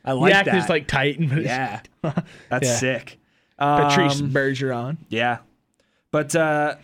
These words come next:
Speaker 1: we'll, we'll kinda round out the show with a little debate we were having, uh, a little bit earlier on, uh, I think a couple months ago, uh,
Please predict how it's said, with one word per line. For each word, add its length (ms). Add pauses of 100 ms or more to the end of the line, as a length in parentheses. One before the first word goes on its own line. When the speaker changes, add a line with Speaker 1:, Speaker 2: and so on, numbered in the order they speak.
Speaker 1:
we'll, 280
we'll 300 (420)
kinda 260
round 260
out 120
the 80
show 220
with 100
a 40
little 240
debate 340
we 100
were 60
having, 380
uh, 380 (220)
a 40
little 200
bit 160
earlier 420
on, 360
uh, 380
I 60
think 140
a 60
couple 260
months 280
ago, 320
uh, 100